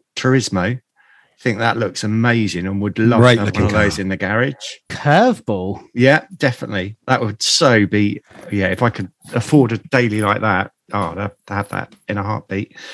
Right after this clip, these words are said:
Speaker 1: And the nine nine two G T S, I thought that, that really surprised me in how good that looked. So yeah, those, those are my choices.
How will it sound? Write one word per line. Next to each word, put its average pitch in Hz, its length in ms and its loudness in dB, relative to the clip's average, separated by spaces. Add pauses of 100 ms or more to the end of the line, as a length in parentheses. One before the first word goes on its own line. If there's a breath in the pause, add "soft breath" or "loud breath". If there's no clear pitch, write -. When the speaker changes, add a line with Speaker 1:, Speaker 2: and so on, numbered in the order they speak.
(180 loud breath)
Speaker 1:
And 139 120 4
the 143 60 6
nine 147 220 6
nine 147 180 4
two 180 220 -2
G 110 180 -2
T - 160 -4
S, 95 200 -6
I 110 60 -6
thought 113 360 -6 (280)
that, - 240 -2 (220)
that 131 160 2
really 135 180 6
surprised 127 520 0
me 107 140 0
in 113 100 -2
how 120 220 0
good 131 240 0
that - 180 -6
looked. - 380 -10 (1000 loud breath)
So - 100 -2
yeah, 127 120 4
those, 127 300 2
those 127 240 0
are - 20 2
my 139 120 2
choices. - 520 -6